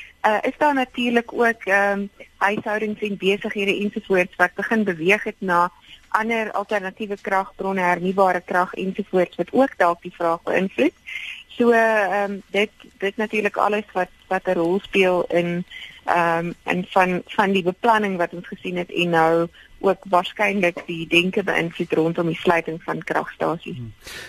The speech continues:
Speaker 2: Maar dink jy die, ehm, jy weet, dis nou 'n groot debat oor kernkrag wat baie gepolitiseerd is, ehm, en aan die ander kant het jy nou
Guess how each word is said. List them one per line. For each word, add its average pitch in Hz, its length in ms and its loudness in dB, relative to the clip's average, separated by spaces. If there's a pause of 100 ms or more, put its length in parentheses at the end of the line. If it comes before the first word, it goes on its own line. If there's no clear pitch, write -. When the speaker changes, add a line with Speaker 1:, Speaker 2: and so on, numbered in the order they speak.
Speaker 2:
Maar 170 120 4
dink 208 200 4
jy 269 180 2
die, 220 400 -2
ehm, 160 640 6 (360)
jy 170 120 -8
weet, 165 140 -8
dis 180 120 -6
nou 190 120 -2
'n - 40 -6
groot 240 180 0
debat 139 400 4
oor 165 120 4
kernkrag 156 640 2
wat 127 200 -6
baie 127 220 -4
gepolitiseerd 151 920 -6
is, 117 240 -8
ehm, 123 340 -6
en 131 120 -4
aan 135 80 0
die 143 100 0
ander 196 180 -2
kant 175 220 0
het 151 160 -8
jy 147 140 2
nou 143 240 0